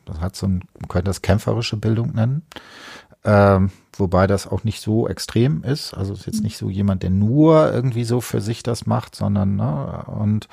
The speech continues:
Speaker 1: ähm, wie, ein Vorschlag, den wir auch an verschiedenen Stellen mal diskutiert haben, wäre sowas wie explorativ, so ausprobierend.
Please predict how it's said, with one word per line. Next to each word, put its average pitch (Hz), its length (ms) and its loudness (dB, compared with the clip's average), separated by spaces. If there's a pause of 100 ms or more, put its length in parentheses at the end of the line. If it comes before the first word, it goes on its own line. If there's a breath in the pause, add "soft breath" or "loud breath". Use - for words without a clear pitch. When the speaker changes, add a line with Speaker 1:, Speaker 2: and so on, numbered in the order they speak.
(600 loud breath)
Speaker 1:
ähm, 104 460 6 (720)
wie, 113 240 -10
ein 113 260 4
Vorschlag, 127 880 2
den 110 300 0
wir 113 140 2
auch - 220 -4
an 104 160 0
verschiedenen 123 520 0
Stellen 113 360 2
mal 110 140 4
diskutiert - 540 -4
haben, 92 320 4
wäre 98 260 4
sowas 92 440 0
wie - 120 0
explorativ, - 1040 0 (600 soft breath)
so - 200 0
ausprobierend. 131 880 2